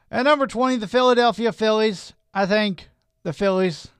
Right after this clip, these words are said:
belong here. This is a good spot for them until Bryce Harper at least returns from injury. Rhys Hoskins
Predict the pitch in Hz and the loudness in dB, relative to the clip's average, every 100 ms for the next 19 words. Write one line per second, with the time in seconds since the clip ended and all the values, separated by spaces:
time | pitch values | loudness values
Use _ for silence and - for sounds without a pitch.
0 | _ - 156 175 170 151 170 165 160 _ | _ -12 -6 -2 -2 -2 -2 -4 -8 _
1 | _ _ _ _ _ _ _ _ _ _ | _ _ _ _ _ _ _ _ _ _
2 | 175 175 208 156 240 - 214 208 185 196 | -6 0 0 2 2 2 2 2 2 -2
3 | 185 180 170 190 151 175 180 180 180 160 | -2 -2 -2 -2 2 2 2 0 -2 -2
4 | 165 156 175 165 - 147 160 180 175 175 | -4 -2 -2 -2 -6 -6 -6 -2 0 -2
5 | 147 - - 175 175 165 160 147 170 165 | -4 -12 -8 -6 -6 -8 -8 -8 -8 -8
6 | 151 _ _ _ _ _ _ _ _ _ | -12 _ _ _ _ _ _ _ _ _
7 | _ _ - 190 269 233 220 202 226 220 | _ _ -10 -6 -6 -4 -4 -4 -4 -6
8 | 202 - | -8 -14